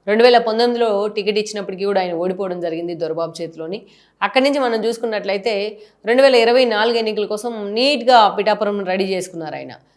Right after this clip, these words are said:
వర్మ తప్ప అక్కడ టీడీపీకి వేరే ఆప్షన్ లేదు అన్నంతగా ఆయన పిఠాపురంలో మొత్తానికి ప్రజలకు కూడా దగ్గరయ్యారు. అలాంటి సమయంలో అటు టీడీపీ, జనసేన పొత్తులు కుదిరాయి బీజేపీతో సహా.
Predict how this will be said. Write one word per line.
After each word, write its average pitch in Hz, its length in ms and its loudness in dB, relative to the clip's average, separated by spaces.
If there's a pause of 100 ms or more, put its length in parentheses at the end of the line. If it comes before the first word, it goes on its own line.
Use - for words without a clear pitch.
(160)
వర్మ 240 280 6
తప్ప 269 280 6
అక్కడ 247 360 2
టీడీపీకి 226 460 -4
వేరే 214 240 2
ఆప్షన్ 202 440 2
లేదు 196 240 0
అన్నంతగా 190 760 0
ఆయన 185 180 -4
పిఠాపురంలో 190 840 -2
మొత్తానికి 196 380 -4
ప్రజలకు 190 360 -2
కూడా 202 160 0
దగ్గరయ్యారు. 151 460 -6 (460)
అలాంటి 277 340 6
సమయంలో 247 460 0
అటు 220 240 2
టీడీపీ, 220 440 -4
జనసేన 196 640 -4 (320)
పొత్తులు 226 260 4
కుదిరాయి 180 340 -2
బీజేపీతో 175 500 -4
సహా. 160 340 -10